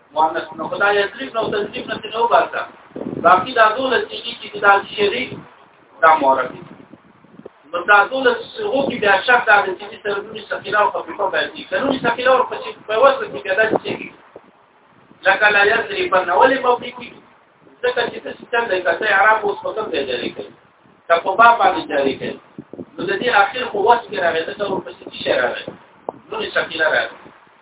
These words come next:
او که په نون باندې اعراب جاری کوي، نون په حرف او په حرف باندې اعراب جاری کیږي. نو دې وجې نه،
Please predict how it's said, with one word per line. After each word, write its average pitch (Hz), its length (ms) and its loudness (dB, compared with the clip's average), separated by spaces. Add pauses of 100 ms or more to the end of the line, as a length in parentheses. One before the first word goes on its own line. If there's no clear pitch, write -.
(180)
او 170 140 4
که 196 100 -4
په 202 160 -2
نون 247 260 0
باندې 214 300 6
اعراب 180 280 6
جاری 160 220 -2
کوي، 165 120 -6
نون 233 240 -10
په 185 60 -4
حرف 254 340 4
او 180 140 -4
په - 160 -16
حرف 214 200 -2
باندې 185 260 -2
اعراب 220 300 6 (840)
جاری 190 280 4
کیږي. 269 280 -4
نو 165 300 -4
دې 269 140 -6
وجې 240 200 2
نه، 185 120 0